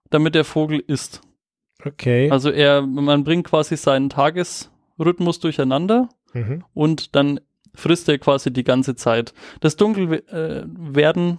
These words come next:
Speaker 1: oder das halt einfach er nicht sieht und denkt, es ist dunkel, schafft man entweder, wenn man ihn in ein dunkles, in eine Kiste steckt oder wenn man ihm die Augen entfernt. Stand in dem Wikipedia-Artikel.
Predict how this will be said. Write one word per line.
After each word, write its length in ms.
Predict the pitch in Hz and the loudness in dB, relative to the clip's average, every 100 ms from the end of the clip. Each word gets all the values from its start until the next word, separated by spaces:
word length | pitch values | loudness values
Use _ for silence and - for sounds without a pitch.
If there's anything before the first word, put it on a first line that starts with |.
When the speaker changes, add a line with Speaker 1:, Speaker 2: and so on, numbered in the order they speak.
| - | -6
Speaker 1:
oder 200 | 147 139 | -2 0
das 200 | 139 - | 0 2
halt 260 | 131 135 135 | 0 0 -2
einfach 220 | 131 143 | -4 -2
er 140 | 143 | -2
nicht 240 | 139 131 - | -2 -4 -6
sieht 180 | 160 | -6
und 120 | 143 131 | -2 0
denkt, 180 | 156 | 0
es 60 | 170 | -2
ist 200 | 165 - | -4 -2
dunkel, 320 | 175 175 196 190 - - - _ | -2 0 0 -2 -10 -20 -20 _
schafft 300 | - 156 - | -4 -4 0
man 100 | 156 | 2
entweder, 380 | 175 180 180 160 | 2 4 2 2
wenn 160 | 156 | 0
man 160 | 151 151 | 0 0
ihn 140 | 151 | 0
in 60 | 147 | 2
ein 160 | 135 139 | 2 2
dunkles, 600 | 160 143 143 135 - - _ _ _ _ _ _ | -2 0 0 0 -8 -20 _ _ _ _ _ _
in 120 | 156 147 | 0 2
eine 140 | 135 | 2
Kiste 260 | 170 175 - | 0 -4 -2
steckt 280 | 208 208 | -2 -2
oder 160 | 156 151 | 0 2
wenn 140 | 156 | 4
man 120 | 151 147 | 2 2
ihm 140 | 143 | 0
die 120 | 143 | 0
Augen 260 | 127 123 127 | 0 0 0
entfernt. 560 | 123 - 117 113 - - _ _ _ _ | -4 -4 -6 -6 -8 -18 _ _ _ _
Stand 380 | - 127 123 160 | -4 0 0 0
in 200 | 147 127 | 0 2
dem 180 | 127 123 | 2 2
Wikipedia-Artikel. 840 | 127 131 135 131 131 123 143 160 | -2 -2 0 2 0 0 -2 -2